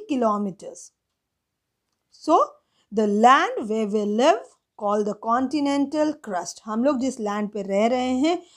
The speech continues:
उसे हम क्या कहते हैं? कॉन्टिनेंटल क्रस्ट। Now the crust is made up of, किन किन चीज़ों से बना हुआ है? सॉलिड रॉक्स,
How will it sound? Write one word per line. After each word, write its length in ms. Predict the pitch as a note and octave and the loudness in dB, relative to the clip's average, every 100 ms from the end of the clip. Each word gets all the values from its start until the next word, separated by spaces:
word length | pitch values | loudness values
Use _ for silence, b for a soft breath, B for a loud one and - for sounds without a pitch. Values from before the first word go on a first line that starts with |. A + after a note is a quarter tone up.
| B | B
उसे 220 | A3 - A#3 | -8 -2 0
हम 200 | G#3+ G#3+ | 0 -2
क्या 200 | A#3 A#3+ | -2 -2
कहते 340 | B3+ B3+ C#4 | -4 -6 -2
हैं? 200 | C#4+ D#4+ D#4+ | -2 -2 -4
कॉन्टिनेंटल 1080 | G#3 G#3 G#3 C#4 A#3 G#3 G#3+ G#3+ D4 G4+ A4+ - | -6 -4 -4 -2 -2 0 -2 0 2 2 0 -4
क्रस्ट। 400 | F3+ - - _ _ _ _ _ - | -8 -8 -14 _ _ _ _ _ -10
Now 140 | G3+ | -6
the 160 | F#3+ G#3 - | -2 -4 2
crust 400 | C4 F#4 - - A#3 | 4 4 2 -8 -6
is 140 | G3+ | -4
made 320 | G#3 G#3+ A#3 B3+ | -2 -2 2 2
up 180 | B3+ C#4+ | 2 2
of, 180 | D#4+ B4 - _ _ _ _ _ _ _ _ _ | 4 2 -2 _ _ _ _ _ _ _ _ _
किन 140 | A#3+ G#3 | -10 -2
किन 180 | C4 | 0
चीज़ों 280 | C4 C4 D4 | 0 0 -2
से 120 | D4 | 0
बना 240 | D4+ D4+ D4+ | 0 0 2
हुआ 200 | D4+ D4 | 2 2
है? 180 | E4+ G4+ _ _ | 0 -4 _ _
सॉलिड 600 | - A3 G3 G3 G#3 F3+ G#3 | -8 -2 0 2 0 0 4
रॉक्स, 580 | B3+ C#4 C#4+ C#4 - | 6 6 4 -4 -20